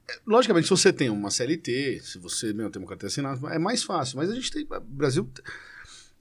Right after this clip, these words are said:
eu acho que a classe média, em geral, é formada por muito autônomo.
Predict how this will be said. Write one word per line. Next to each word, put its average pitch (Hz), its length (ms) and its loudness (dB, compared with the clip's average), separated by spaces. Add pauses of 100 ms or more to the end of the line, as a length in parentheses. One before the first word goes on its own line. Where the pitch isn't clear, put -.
(120)
eu - 60 -4
acho 269 100 -2
que 156 60 2
a 127 40 -2
classe 165 360 2
média, 123 640 -2
em 120 100 -6
geral, 113 320 -4
é 196 60 -2
formada 175 260 -6
por 262 100 -6
muito 233 220 0
autônomo. 104 420 -2